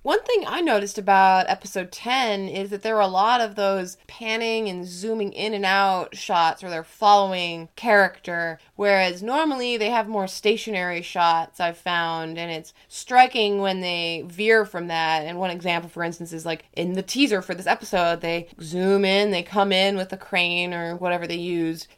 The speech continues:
to the tent and then to the lantern. But we see it just countless times in this episode, from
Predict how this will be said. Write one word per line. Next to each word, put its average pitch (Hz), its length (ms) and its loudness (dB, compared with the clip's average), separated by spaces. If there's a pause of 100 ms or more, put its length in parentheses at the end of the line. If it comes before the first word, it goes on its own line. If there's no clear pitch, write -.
to 180 580 -4 (160)
the 175 140 -8
tent 180 540 -2
and 170 120 -4
then 165 160 -4
to 196 240 -2
the 180 120 -6
lantern. 170 760 -4 (120)
But 269 100 -4
we 285 100 2
see 320 360 2
it 220 80 0
just 196 160 -8
countless 240 400 0
times 349 320 -2
in 233 80 -4
this 190 140 -2
episode, 180 440 -2
from 185 320 -4